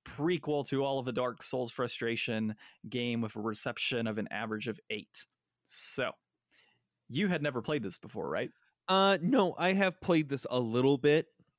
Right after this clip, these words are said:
Speaker 2: Like, I've definitely at some point sat down and, like, like, tried to do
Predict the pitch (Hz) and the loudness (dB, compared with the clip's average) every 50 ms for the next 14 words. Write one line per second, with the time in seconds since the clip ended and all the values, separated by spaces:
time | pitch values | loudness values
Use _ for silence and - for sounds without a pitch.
0 | _ _ _ - 120 123 117 - - 135 135 127 120 - 147 151 147 - 175 165 | _ _ _ 0 0 0 0 0 0 0 0 0 2 2 2 2 2 2 0 -2
1 | 156 143 143 143 139 135 131 131 - - 110 113 110 - - - - 135 127 131 | 0 0 0 0 0 0 0 -2 -2 -2 -4 -4 -4 -4 -8 -4 -2 -2 -2 -2
2 | 131 - - 135 127 127 127 127 127 - _ _ _ - - - _ _ - - | -4 -6 -2 0 0 0 0 -2 -4 -8 _ _ _ -20 -20 -20 _ _ -12 -8
3 | - - 139 131 135 - - 117 120 123 123 120 123 123 123 123 123 123 123 - | -2 0 0 0 0 -2 -4 -4 -2 0 0 0 0 0 0 0 -2 -4 -6 -8
4 | - 110 117 113 110 110 110 110 107 104 104 101 101 101 - _ _ _ _ _ | -6 -2 -2 0 0 0 -2 -4 -6 -6 -6 -6 -6 -8 -10 _ _ _ _ _
5 | _ _ _ _ _ _ _ _ _ _ _ _ _ _ _ _ _ _ _ _ | _ _ _ _ _ _ _ _ _ _ _ _ _ _ _ _ _ _ _ _
6 | _ _ _ _ _ _ _ _ _ _ _ _ _ _ _ _ - - 104 98 | _ _ _ _ _ _ _ _ _ _ _ _ _ _ _ _ -14 -12 -12 -12
7 | 80 _ - - - 127 120 120 127 131 127 - 127 120 113 - 123 120 123 123 | -12 _ -16 -6 -2 0 2 2 2 2 0 -4 -8 -8 -4 0 2 2 4 4
8 | 123 123 120 123 123 123 120 120 | 2 2 2 0 0 -2 -4 -8